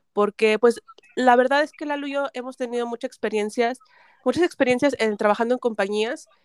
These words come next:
y trabajando en oficina, entonces queremos compartir un poquito de cómo es el mundo realmente fuera de los memes, porque se, existen muchos memes de, de la vida godín y de todo esto, entonces queremos como,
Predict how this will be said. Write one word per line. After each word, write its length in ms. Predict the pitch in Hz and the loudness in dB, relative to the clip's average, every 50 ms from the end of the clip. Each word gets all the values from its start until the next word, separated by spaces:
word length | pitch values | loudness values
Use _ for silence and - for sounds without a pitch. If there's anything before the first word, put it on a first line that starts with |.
| _ _ _ | _ _ _
y 100 | - 220 | -14 -8
trabajando 440 | 208 226 214 202 202 - 220 226 233 | -2 0 0 0 0 0 -2 -2 0
en 60 | 240 | 0
oficina, 420 | 233 - 240 202 - 294 294 277 233 | 0 -2 -4 -4 -2 0 2 2 2
entonces 380 | 214 208 226 226 226 233 220 - | 2 2 0 0 0 -2 -4 0
queremos 300 | - 240 220 226 233 - | -2 -2 -2 -2 -6 -6
compartir 460 | - 277 262 247 226 214 - 220 220 | -4 -4 -2 -2 -2 -4 -2 -2 -2
un 60 | 240 233 | -2 0
poquito 420 | - 240 - 269 254 - 254 240 | -2 -4 -4 -4 0 4 4 6
de 80 | 240 220 | 6 4
cómo 240 | - - 226 214 233 | 4 2 2 2 2
es 100 | 233 - | 2 2
el 80 | 285 254 | 2 2
mundo 380 | 254 269 269 254 240 247 240 | 4 2 0 4 4 4 4
realmente 720 | 233 233 226 220 240 262 269 277 269 254 - - 254 254 - - _ _ _ _ _ _ | 6 6 6 4 4 4 2 -2 -2 -2 0 -2 -2 -2 -2 -8 _ _ _ _ _ _
fuera 300 | - 254 254 254 262 262 | 0 2 2 4 4 0
de 60 | 254 | 0
los 200 | 233 226 202 208 | -4 -6 -8 -6
memes, 460 | 240 277 320 311 294 247 262 - _ | -6 -6 -4 -4 -6 -6 -8 -10 _
porque 400 | - 220 208 - - 214 202 - _ _ _ _ _ _ _ _ _ _ | -10 -12 -12 -10 -10 -12 -12 -12 _ _ _ _ _ _ _ _ _ _
se, 200 | _ - - 254 233 | _ -8 -8 -8 -8
existen 360 | 233 - 285 262 - 330 320 | -6 -10 -12 -12 -10 -8 -6
muchos 460 | 311 311 349 359 349 - 330 320 320 294 | -4 -4 -4 -4 -4 -4 -6 -6 -4 -4
memes 640 | 262 254 247 240 240 240 220 202 196 202 - - _ _ _ _ | -2 -2 -2 -2 0 -2 -4 -4 -4 -8 -14 -18 _ _ _ _
de, 800 | _ 196 220 214 208 202 202 196 196 196 196 196 190 190 185 185 185 | _ -2 -2 -2 0 0 -2 -2 -2 -2 0 0 0 0 -2 -2 0
de 120 | 240 214 208 | 0 0 2
la 120 | 208 208 | 2 0
vida 240 | 202 208 214 220 226 | 0 0 2 0 2
godín 600 | 220 214 208 190 214 220 220 220 226 220 214 208 | 0 -2 -4 -4 -4 -4 -2 0 0 0 0 0
y 40 | 202 | -2
de 100 | 196 - | -4 -4
todo 200 | - 208 214 220 | -6 -4 -2 -2
esto, 360 | 220 226 - - 262 285 320 _ _ - - - - - - | -2 -4 -4 -4 -6 -6 -6 _ _ -20 -20 -20 -20 -12 -8
entonces 460 | 226 220 214 240 226 220 254 240 226 | -8 -4 -2 -2 -2 -2 -4 -8 -6
queremos 420 | - 254 233 226 226 240 247 240 | -2 0 0 0 2 0 -2 -2
como, 420 | _ - 262 247 240 220 208 185 | _ -4 -4 -2 -2 -2 -4 -4